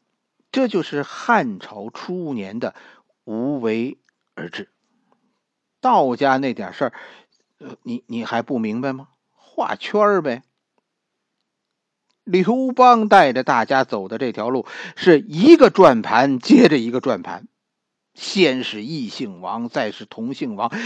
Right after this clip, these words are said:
什么白马盟誓，什么吕后专权，我的天哪！刀兵四起，无为而治，最终是天下大乱。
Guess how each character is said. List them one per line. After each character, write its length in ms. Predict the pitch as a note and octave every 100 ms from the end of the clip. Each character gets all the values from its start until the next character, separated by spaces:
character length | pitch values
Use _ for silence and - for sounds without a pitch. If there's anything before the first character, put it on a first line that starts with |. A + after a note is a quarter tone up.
| G3+
什 140 | - A#2
么 80 | A#2
白 280 | G#2 A#2
马 240 | C#3 G#2 A2+
盟 240 | G#2+ C#3
誓， 220 | C#3+ C#3
什 140 | A2 A#2+
么 100 | D3
吕 220 | B2 G#2+
后 240 | A2 D3+
专 180 | A#2+ D#3
权， 100 | D#3+ - G3 -
我 360 | G3 A2+ - -
的 140 | G#2 -
天 260 | - F2+
哪！ 80 | - _ _ _ _ _ _ _ _ _ _ _ _ _
刀 320 | F3 E3+ D#3
兵 280 | D#3 D3+ D3+
四 200 | - A2
起， 300 | - - _ _ _ _ _ _ _ _ -
无 320 | E3 A#3+ D4+
为 240 | C4 A#3 A#3+
而 280 | F3 G#3
治， 280 | G3+ G3+ B2
最 260 | - D3 A2+
终 240 | C3+ C3
是 200 | B2 G2+ _
天 440 | - G#3+ G3 F#3+ E3
下 320 | - A#2 D2+
大 220 | A#2+ -
乱。 220 | A2 -